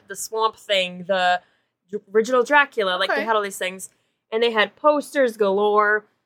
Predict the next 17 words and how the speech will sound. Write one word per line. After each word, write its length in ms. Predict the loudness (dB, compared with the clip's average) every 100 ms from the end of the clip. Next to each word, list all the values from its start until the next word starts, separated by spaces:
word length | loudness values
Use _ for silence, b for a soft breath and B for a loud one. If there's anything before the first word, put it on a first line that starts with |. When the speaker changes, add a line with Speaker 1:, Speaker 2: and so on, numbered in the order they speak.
| _ _ -4
Speaker 1:
They 160 | -2
had, 500 | 2 4 6 4 2 0
um, 400 | 0 0 -2 -6
memorabilia 680 | -2 2 2 2 4 4 2
from 340 | 0 2 2
movies. 400 | 2 0 0 -2
They 120 | -2 0
had 280 | -2 -6
wardrobe 640 | -2 0 0 2 4 4 0
from 320 | -4 0 2
actual 400 | 2 0 0 -2
movies, 600 | 0 -2 -4 -6 -6 -2
like 220 | 0 0
Speaker 2:
That's 180 | -2 -6
Speaker 1:
Scream. 600 | -4 -2 0 0 2 0
Speaker 2:
dope. 80 | -4 _ _ _ -4
Speaker 1:
Like, 280 | -2 -2